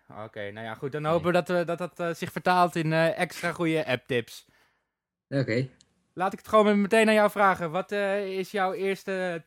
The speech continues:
Speaker 1: tip van deze week?
Speaker 2: Nou, dat was eigenlijk de, de N B C-app. Want die, die had vorige week wel een heel opmerkelijke update. Want, eh,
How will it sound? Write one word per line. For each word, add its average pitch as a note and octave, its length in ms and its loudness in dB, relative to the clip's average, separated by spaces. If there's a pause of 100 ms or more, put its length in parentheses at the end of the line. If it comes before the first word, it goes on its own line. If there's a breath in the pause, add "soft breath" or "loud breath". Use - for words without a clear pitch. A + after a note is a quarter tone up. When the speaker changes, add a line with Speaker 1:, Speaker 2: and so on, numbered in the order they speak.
(120)
Speaker 1:
tip G3+ 220 -2
van F3+ 200 -10
deze D#3+ 280 -8
week? C#3 380 -8 (800 soft breath)
Speaker 2:
Nou, C#3+ 180 2
dat D3+ 120 2
was D#3 180 2
eigenlijk C#3 320 2
de, C3+ 380 2
de B2 420 0
N B2 220 -4
B A2+ 120 -6
C-app. C#3+ 520 2 (140)
Want A#2 120 -6
die, A#2+ 160 -4 (200)
die B2 220 -2
had A#2 200 -4
vorige B2 320 -4
week B2 140 -2
wel A#2 100 0
een A#2+ 140 0
heel C#3+ 220 2
opmerkelijke A2+ 640 -4
update. A#2 400 -2 (1300 soft breath)
Want, B2+ 320 0
eh, B2+ 480 4